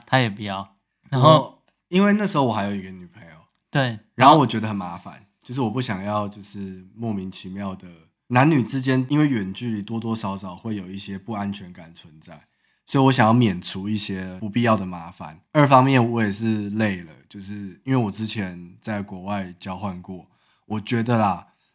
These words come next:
Speaker 2: 就是你只是到一个地方很短的时间，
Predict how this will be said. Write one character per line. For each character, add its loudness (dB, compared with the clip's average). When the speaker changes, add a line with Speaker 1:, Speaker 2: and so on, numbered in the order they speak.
Speaker 2:
就 -6
是 2
你 4
只 -6
是 -10
到 4
一 -4
个 -8
地 -4
方 -2
很 -2
短 -6
的 -12
时 -8
间， -10